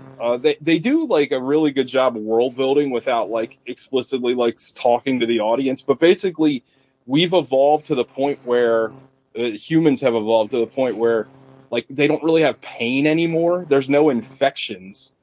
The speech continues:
Like, they don't, people don't get infections anymore, so everything's just fucking gross now because nobody cares.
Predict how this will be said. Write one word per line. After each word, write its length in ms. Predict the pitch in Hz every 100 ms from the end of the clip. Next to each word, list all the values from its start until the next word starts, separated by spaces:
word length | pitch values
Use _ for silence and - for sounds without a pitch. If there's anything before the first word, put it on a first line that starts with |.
| _
Like, 200 | 123 131
they 120 | 143
don't, 200 | 139 151
people 220 | - 156 151
don't 200 | 147 151
get 120 | 147
infections 560 | 117 - 127 - 151
anymore, 320 | 156 160 160 165
so 120 | 143
everything's 340 | 139 151 156
just 180 | 135 -
fucking 340 | 147 139 127
gross 520 | 113 120 123 120 135 156
now 260 | 143 143
because 320 | 156 156 143
nobody 240 | 131 127 120
cares. 580 | 143 135 131 147 147